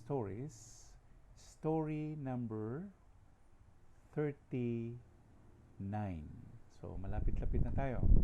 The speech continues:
Ang aking kwento ngayong araw na ito ay may kinalaman sa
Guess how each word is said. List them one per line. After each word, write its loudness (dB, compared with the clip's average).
Ang 6
aking 2
kwento 0
ngayong -2
araw 0
na -2
ito -2
ay -4
may -4
kinalaman -2
sa 0